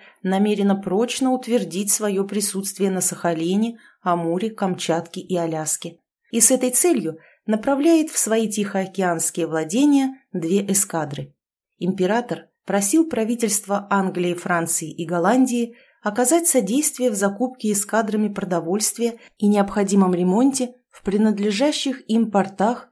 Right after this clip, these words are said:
по пути следования. Небывалая поспешность, с которой были сформированы обе эскадры, вызвала недоумение в посольствах.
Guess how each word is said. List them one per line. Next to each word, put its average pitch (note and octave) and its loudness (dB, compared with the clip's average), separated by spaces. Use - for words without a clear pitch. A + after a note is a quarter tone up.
по F#3 -8
пути F3 -4
следования. D#3 -4
Небывалая F#3+ 4
поспешность, F#3+ -4
с - -6
которой G3+ 2
были G3 2
сформированы F#3 0
обе F3+ 0
эскадры, E3 -2
вызвала G#3+ 2
недоумение A#3+ 4
в D#3+ -8
посольствах. E3+ -4